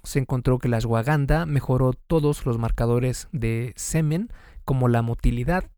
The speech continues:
y volumen de esperma. Y un estudio más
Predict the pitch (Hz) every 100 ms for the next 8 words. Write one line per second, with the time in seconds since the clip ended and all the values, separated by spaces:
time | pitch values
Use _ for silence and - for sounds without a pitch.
0 | - 190 226 - 127 120 120 127 120 -
1 | - 117 110 - _ _ _ - 127 170
2 | 147 - 147 127 131 196 -